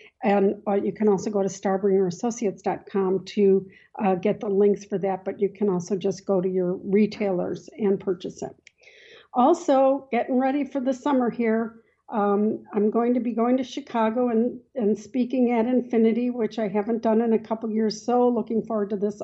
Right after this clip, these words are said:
Always, always love to speak. They're wonderful people. And I'm doing time travel through the Akashic Records, and we're going to be talking about,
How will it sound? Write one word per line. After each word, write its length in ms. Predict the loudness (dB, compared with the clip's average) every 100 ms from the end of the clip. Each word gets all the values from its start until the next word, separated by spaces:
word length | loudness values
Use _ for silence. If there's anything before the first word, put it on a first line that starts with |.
| 0
Always, 560 | 2 4 4 2 0 -2
always 460 | -6 -2 0 0
love 380 | -4 -4 -6 -8
to 140 | -6 -6
speak. 380 | -2 -2 0
They're 120 | -2 0
wonderful 600 | 2 2 2 -2 -8 -10
people. 560 | -2 0 0 -4 -6 -20 -20 -20 -20 -2
And 260 | 2 4 4
I'm 120 | 4
doing 260 | 2 2
time 320 | 0 -2 0 0
travel 420 | 0 -2 -2 -6
through 200 | -6 -2
the 100 | -2
Akashic 560 | -2 -4 -4 -4 -6
Records, 400 | -6 -4 -4 -2
and 100 | 0
we're 140 | 0 -2
going 240 | -2 0
to 60 | 0
be 420 | 0 0 0 -8 -20 -20 -2
talking 460 | 0 0 2 2
about, 500 | 2 0 0 0 -4